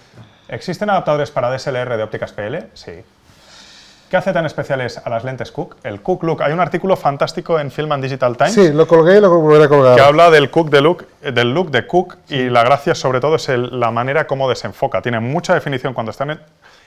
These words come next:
Speaker 1: enfocadas,
Speaker 2: Sí.
Speaker 1: pero el desenfoque en lugar de recortar muy bestia es muy suave. O sea,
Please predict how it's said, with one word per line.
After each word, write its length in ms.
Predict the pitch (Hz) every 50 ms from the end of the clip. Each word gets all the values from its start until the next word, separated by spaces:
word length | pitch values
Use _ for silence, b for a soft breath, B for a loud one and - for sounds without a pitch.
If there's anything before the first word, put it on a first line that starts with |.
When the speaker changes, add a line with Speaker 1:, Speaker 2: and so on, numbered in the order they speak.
| b b b
Speaker 1:
enfocadas, 800 | 190 208 226 180 - - 123 110 151 156 151 110 90 92 - - -
Speaker 2:
Sí. 280 | - - 143 131 127 135 _ _
Speaker 1:
pero 160 | - 131 127
el 80 | 123 123
desenfoque 500 | 127 120 - 131 113 - 180 185 185 180
en 40 | 147
lugar 220 | 131 120 156 156
de 80 | 165 170
recortar 440 | 160 151 - 139 127 131 156 135 131
muy 140 | 139 143
bestia 320 | 139 156 156 160 - 170 156
es 100 | 123 -
muy 460 | 123 123 147 170 180 180 170 160 139
suave. 320 | - - 127 110 104 107
O 40 | 101
sea, 240 | - - 113 107